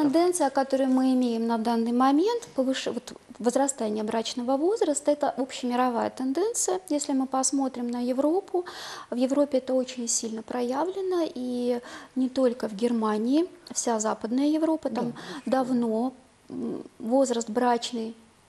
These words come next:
Speaker 1: стал гораздо выше. Эта же тенденция сейчас перекочевывает в Восточную Европу.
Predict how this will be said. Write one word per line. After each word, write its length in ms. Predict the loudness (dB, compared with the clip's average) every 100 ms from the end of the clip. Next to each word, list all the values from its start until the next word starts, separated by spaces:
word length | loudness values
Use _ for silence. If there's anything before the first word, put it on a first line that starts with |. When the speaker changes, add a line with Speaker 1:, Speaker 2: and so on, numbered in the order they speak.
| -20
Speaker 1:
стал 280 | -10 -2 0
гораздо 520 | 2 2 2 0 -2
выше. 460 | 0 2 2 0 -2 0
Эта 240 | 0 0
же 140 | -2
тенденция 600 | -4 -2 2 2 0 -4
сейчас 420 | -4 -6 -2 -2 0
перекочевывает 1000 | -4 -4 -4 -6 -4 -4 -4 -4 -6 -6
в 20 |
Восточную 720 | -6 -6 -8 -8 -6 -2 -2
Европу. 480 | 0 0 -2 -2